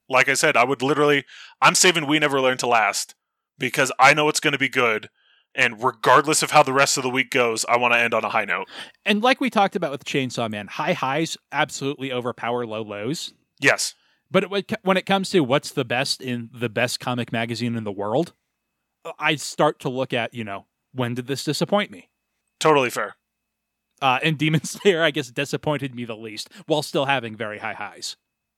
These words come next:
Speaker 1: Yeah.
Speaker 2: Yeah, I feel like we should have more to say about our number ones, but I really don't. Like you said, there wasn't a lot of Demon Slayer this year, and that might be a point in its favor.
Speaker 1: That's totally fair. And,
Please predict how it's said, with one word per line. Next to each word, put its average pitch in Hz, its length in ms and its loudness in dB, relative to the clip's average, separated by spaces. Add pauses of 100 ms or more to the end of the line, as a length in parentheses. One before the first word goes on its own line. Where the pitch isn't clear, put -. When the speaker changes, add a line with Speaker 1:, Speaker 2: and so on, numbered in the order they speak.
(200)
Speaker 1:
Yeah. 131 220 4 (1080)
Speaker 2:
Yeah, 180 180 2
I 147 140 -2
feel 180 180 -4
like 185 160 -4
we 160 60 -8
should 156 140 -4
have 127 100 -4
more 143 160 -4
to 123 60 -10
say 143 180 -4
about 131 200 -2
our 113 160 -6
number 127 240 -4
ones, 127 240 -4
but 120 120 -6
I 113 40 -2
really 123 280 -2
don't. 117 240 -4
Like 123 220 -4
you 156 80 -4
said, 131 200 -2
there 123 80 0
wasn't 131 340 -4
a 127 40 -2
lot 131 180 0
of 123 120 -10
Demon 123 280 -8
Slayer 120 320 -6
this 120 220 -8
year, 113 340 -6 (240)
and 131 140 -4
that 127 180 0
might 123 220 -2
be 131 100 0
a 113 60 0
point 120 240 -4
in 120 120 -10
its 101 140 -12
favor. 107 380 -4 (640)
Speaker 1:
That's 165 280 2
totally 156 300 2
fair. 143 300 2 (800)
And, 123 500 4